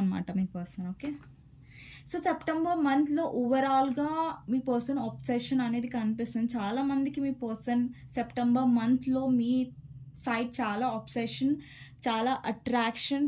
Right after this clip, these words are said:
ఫిజికల్ అట్రాక్షన్ చాలా హెవీగా ఫీల్ అవబోతున్నారు. So, వ్యూవర్స్ ఎవరైతే చూస్తున్నారో, so, యాక్స-, ఏమంటారు, మీ పర్సన్‌తో కొంచెం బౌండరీస్ అనేవి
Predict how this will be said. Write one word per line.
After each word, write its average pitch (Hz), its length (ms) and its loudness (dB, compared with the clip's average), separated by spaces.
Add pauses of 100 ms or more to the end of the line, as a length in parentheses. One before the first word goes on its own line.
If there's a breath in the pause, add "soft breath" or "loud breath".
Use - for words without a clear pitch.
ఫిజికల్ 247 500 2
అట్రాక్షన్ 240 480 0 (100)
చాలా 202 280 0 (220)
హెవీగా 240 520 4 (100)
ఫీల్ 240 220 0
అవబోతున్నారు. 202 640 -2 (420 loud breath)
So, - 60 0 (120)
వ్యూవర్స్ 247 280 2
ఎవరైతే 220 360 0
చూస్తున్నారో, 220 600 -2 (640 soft breath)
so, - 120 -4 (180)
యాక్స-, 226 340 -2 (160)
ఏమంటారు, 247 420 4 (120)
మీ 269 80 4
పర్సన్‌తో 240 540 0
కొంచెం 262 520 2
బౌండరీస్ 220 600 2
అనేవి 226 280 0